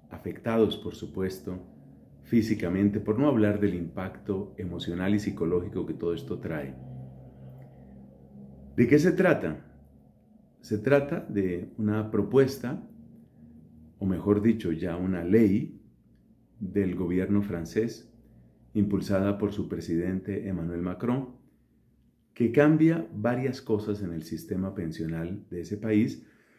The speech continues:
<clears throat> pero principalmente, y es lo más visible, la edad de jubilación.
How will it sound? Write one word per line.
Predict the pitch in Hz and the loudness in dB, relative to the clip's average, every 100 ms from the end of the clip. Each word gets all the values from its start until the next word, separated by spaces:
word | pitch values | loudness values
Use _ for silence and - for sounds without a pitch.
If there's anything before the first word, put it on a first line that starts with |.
| _ - - - - | _ -20 -20 0 8
<clears throat> | 214 220 180 - 131 139 | 12 12 12 6 2 6
pero | 139 135 | 8 8
principalmente, | 151 185 147 131 123 113 101 101 170 - - _ _ _ _ _ | 4 2 -2 0 0 2 2 2 -2 -2 -14 _ _ _ _ _
y | 101 | 2
es | 101 | 4
lo | 107 | 4
más | 107 104 | 4 4
visible, | 123 110 104 98 107 - | 0 2 4 4 0 0
la | 104 92 | 0 2
edad | 85 90 | 0 0
de | 92 101 | 0 0
jubilación. | 95 90 85 - 151 110 - | 0 -2 -2 2 4 4 0